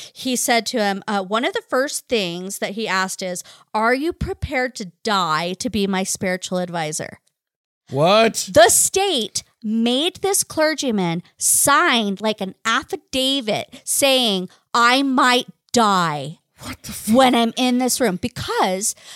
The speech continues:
Speaker 1: apparently some of the gas could leak out of, like, the, the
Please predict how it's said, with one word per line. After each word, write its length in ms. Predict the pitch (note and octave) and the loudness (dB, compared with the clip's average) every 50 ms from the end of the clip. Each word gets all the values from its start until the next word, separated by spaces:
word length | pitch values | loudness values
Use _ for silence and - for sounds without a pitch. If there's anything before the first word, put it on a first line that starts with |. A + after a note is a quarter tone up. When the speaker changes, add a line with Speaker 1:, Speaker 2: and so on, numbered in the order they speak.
| - - | -10 -8
Speaker 1:
apparently 680 | C4 - - F4+ F4 F#4 G#4 G4 - C4+ C4+ C4+ C4 | -6 -2 0 2 2 2 2 2 0 -2 -4 -4 -2
some 440 | - - - - - C4 B3 C4 C#4+ | -2 0 0 2 2 2 4 4 2
of 140 | D#4 D4+ - | 2 0 0
the 100 | C#4 B3 | -2 -2
gas 380 | - F#3+ F3+ F#3 G#3+ - - - | 0 0 0 2 2 0 0 -2
could 280 | - - G#3+ E3+ - - | -4 -6 -8 -8 -10 -12
leak 460 | F3 E3+ E3+ F#3 F#3 A3+ B3+ - - - | -12 -10 -8 -6 -4 -6 -6 -6 -6 -4
out 320 | - A3+ G#3 G#3+ A#3 A3+ - _ | -2 0 2 2 2 0 0 _
of, 300 | G#3 G#3+ G#3+ G#3 G#3 - | -2 0 0 0 -2 -4
like, 360 | G3+ G3+ F#3+ G3 - - - - | -2 -2 -2 -2 -4 -6 -8 -4
the, 240 | G#3+ F#3+ F#3 F#3 - _ _ _ _ _ _ _ _ - | -2 -2 -2 -2 -6 _ _ _ _ _ _ _ _ -2
the 220 | F#3+ F#3 F3+ E3+ | 0 0 0 -2